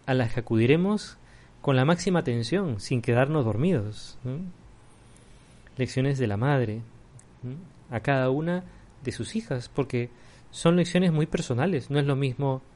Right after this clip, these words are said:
lo que le tiene que decir a una, pues, que a la otra, ¿no? porque cada una, pues, ama de una manera distinta, ¿no?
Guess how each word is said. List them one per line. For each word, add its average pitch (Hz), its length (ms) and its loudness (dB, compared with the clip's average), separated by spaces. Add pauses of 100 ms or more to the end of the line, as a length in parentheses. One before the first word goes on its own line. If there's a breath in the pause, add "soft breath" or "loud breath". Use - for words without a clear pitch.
(380 loud breath)
lo 127 120 4
que 127 80 0
le 117 80 4
tiene 135 200 2
que 139 120 6
decir 135 240 4
a 151 80 6
una, 156 360 2 (360 loud breath)
pues, - 140 -6
que 170 80 4
a - 20 8
la 120 120 6
otra, 147 240 2
¿no? - 840 -14 (1080 soft breath)
porque 117 420 0
cada 139 280 4
una, 175 340 2
pues, - 640 -2 (1040)
ama 135 580 0
de 120 80 0
una 131 140 0
manera 123 360 0
distinta, 113 680 -2 (560)
¿no? 120 140 -10